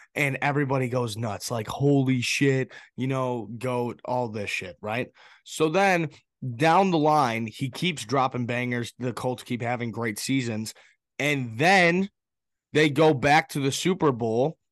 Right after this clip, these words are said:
but then they lose, A K A the Taylor Swift incident, which very much did not help his career. So then people wonder,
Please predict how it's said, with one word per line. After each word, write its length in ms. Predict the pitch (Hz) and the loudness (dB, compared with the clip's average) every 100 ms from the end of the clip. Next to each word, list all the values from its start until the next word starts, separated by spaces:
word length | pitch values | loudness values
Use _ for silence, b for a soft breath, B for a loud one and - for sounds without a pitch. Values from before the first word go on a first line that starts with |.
| _ _ | _ _
but 260 | 143 139 - | 0 0 -2
then 260 | 127 131 | -2 0
they 200 | 139 151 | 2 2
lose, 800 | 147 135 180 226 151 101 - - _ - | 2 4 6 8 6 4 -6 -14 _ -6
A 140 | 117 | -4
K 560 | 113 123 120 107 110 113 | -2 0 2 2 2 0
A 40 | 113 | 0
the 100 | 120 | -4
Taylor 400 | - 101 98 101 | -2 -4 -4 -4
Swift 440 | - 120 123 - - | -4 0 -2 -2 -8
incident, 580 | 104 98 101 92 87 78 | -8 -6 -8 -10 -12 -12
which 360 | 101 101 - - | -12 -10 -12 -14
very 600 | 110 104 104 113 117 117 | -16 -16 -10 -6 -4 -4
much 400 | 110 107 101 - b b b _ | -4 -6 -8 -16 b b b _
did 160 | 110 107 | -6 -4
not 240 | 110 104 | -4 -6
help 240 | 104 98 98 | -6 -10 -10
his 140 | 92 | -14
career. 440 | - 107 107 87 - b b b | -10 -8 -8 -8 -16 b b b
So 240 | - - 165 | -8 -2 2
then 240 | 214 196 | 2 0
people 340 | 156 156 139 | 0 0 0
wonder, 440 | 131 135 131 131 | 0 0 0 -2